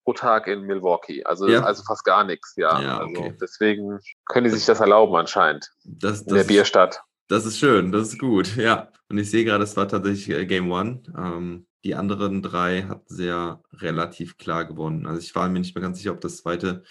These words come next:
Speaker 2: aber das zweite war schon ein Blowout mit hundertzweiunddreißig zu achtundneunzig und das erste hatten sie hundertneun zu hundertsieben in Overtime gewonnen.
Speaker 1: Ach doch, in Overtime, okay, gut.
Speaker 2: Ja, ja.
Speaker 1: Mhm.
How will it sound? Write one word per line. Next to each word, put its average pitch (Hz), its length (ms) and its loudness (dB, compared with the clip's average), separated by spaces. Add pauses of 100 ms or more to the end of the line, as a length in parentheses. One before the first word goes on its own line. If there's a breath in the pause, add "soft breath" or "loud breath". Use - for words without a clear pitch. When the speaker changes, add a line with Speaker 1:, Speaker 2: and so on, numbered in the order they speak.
(100)
Speaker 2:
aber 90 100 -4
das 90 160 -2
zweite 90 280 0
war 90 100 -4
schon 87 200 -8
ein 82 60 -10
Blowout 85 400 -2
mit 85 140 -8
hundertzweiunddreißig 85 1040 -8
zu - 160 -8
achtundneunzig - 760 -10 (140)
und 92 80 -10
das 87 140 -12
erste 80 280 -10
hatten 82 180 -10
sie 85 80 -6
hundertneun 82 540 -8
zu 80 120 -16
hundertsieben 82 600 -10 (160)
in - 120 -10
Overtime 85 640 -6
gewonnen. 80 720 -6 (240)
Speaker 1:
Ach 101 100 0
doch, 127 160 2
in 120 80 0
Overtime, 95 400 4
okay, 101 320 -2
gut. - 220 -10 (100)
Speaker 2:
Ja, 95 100 -8 (140)
ja. 87 120 -4
Speaker 1:
Mhm. 95 240 -16